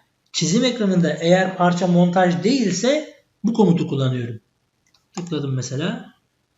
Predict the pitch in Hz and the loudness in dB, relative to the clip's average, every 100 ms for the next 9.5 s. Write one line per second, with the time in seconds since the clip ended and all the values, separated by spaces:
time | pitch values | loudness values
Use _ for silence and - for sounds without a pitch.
0 | _ 147 135 208 170 175 175 180 175 - | _ -10 -6 -4 0 4 4 4 2 2
1 | 175 - 156 170 - - _ _ _ 220 | 2 2 0 0 -2 -8 _ _ _ -6
2 | 180 180 170 156 190 175 160 160 202 - | -2 0 2 2 2 2 2 2 0 -4
3 | - 165 165 175 170 170 175 165 165 175 | -2 0 2 2 2 0 0 0 0 -2
4 | 151 196 - - 170 175 170 170 165 180 | 0 -2 -4 -6 0 2 2 2 -2 -2
5 | 170 131 190 220 - _ _ _ _ - | -2 -2 -4 -4 -10 _ _ _ _ -2
6 | 175 175 170 156 202 233 - - 165 170 | 2 2 0 0 0 -2 -8 -4 -2 0
7 | 185 170 - 135 139 240 156 156 185 302 | 0 -2 0 -2 -2 -2 -2 0 0 2
8 | - - 311 - - _ _ _ - 190 | 0 0 -2 -6 -18 _ _ _ -8 -2
9 | 240 180 170 185 311 | 0 2 4 4 0